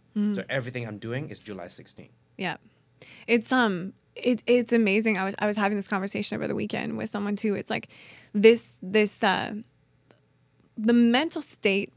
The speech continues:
Speaker 1: pre-war, let's just call it war. You're going to war when you step in the ring. You're going to war when you're physically going to war. And throughout the, throughout the decades and generations, like,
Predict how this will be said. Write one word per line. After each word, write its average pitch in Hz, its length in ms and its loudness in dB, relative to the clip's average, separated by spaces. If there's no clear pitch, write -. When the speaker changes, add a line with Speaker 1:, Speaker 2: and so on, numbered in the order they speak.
Speaker 1:
pre-war, 180 840 0
let's 214 180 0
just 214 120 -4
call 202 180 0
it 180 80 -2
war. 180 180 -2
You're 220 120 2
going 233 220 8
to 226 60 8
war 202 260 4
when 202 140 2
you 190 60 0
step 190 220 -2
in 190 60 -4
the 175 100 -4
ring. 180 440 -2
You're 214 120 0
going 208 220 2
to 202 80 0
war 180 240 -2
when 180 160 -4
you're 175 220 -4
physically 202 640 -2
going 185 260 -2
to 196 140 -4
war. 180 300 -2
And 165 160 -6
throughout 233 280 0
the, - 140 -2
throughout 226 240 0
the 202 80 -2
decades 190 380 -2
and 185 80 -4
generations, 180 640 -6
like, - 200 -4